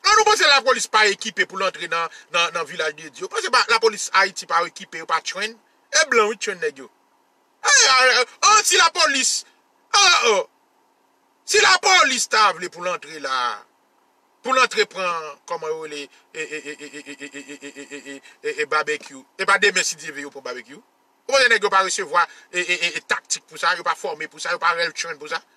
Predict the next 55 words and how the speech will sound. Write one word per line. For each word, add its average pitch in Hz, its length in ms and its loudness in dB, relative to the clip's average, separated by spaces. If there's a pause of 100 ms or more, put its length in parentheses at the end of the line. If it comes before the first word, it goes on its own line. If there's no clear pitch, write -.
(120)
Kan, 494 180 -10
kan 202 160 0
ap - 80 -6
pale? 196 220 -6 (220)
Gen 214 140 2
nèg, 202 240 0
gen 330 220 2
kò 240 160 2
andedan 202 320 2
lapolis 180 380 -4
an, 165 100 -8
nou, 170 120 -20
gen 196 160 0
moun, 185 120 -12 (220)
nou 226 120 -4
menm 208 200 2
ayisyen 190 340 -2
nou 170 80 -4
menm 156 180 -8
konnen 147 220 -8
si 135 100 -18
yo 135 100 -16
egziste, 123 360 -20
non? 113 100 -20 (1040)
Gen 415 200 4
kò 311 200 6
andedan 233 300 4
lapolis 196 360 0
an, 196 120 -2
an 190 60 -6
verite, 220 340 0
menm 185 140 -10
polisye 220 460 0
andedan 170 320 -8
polis 160 280 -14
sa 156 80 -10
pa 156 100 -6
m 143 80 -20
konnen 147 200 -10 (120)
si - 160 -4
yo 160 80 -4
egziste, - 460 -12
non? - 100 -20 (140)
Nou, 494 180 2
fou, - 160 -10
tèt 523 140 -4
nou 554 100 -2
gen 466 140 2
lè - 80 2
ba 254 180 4
klè. 170 140 -4 (1300)
Gen 427 200 6
zè 415 180 6
de 285 80 6 (100)
kò 262 80 6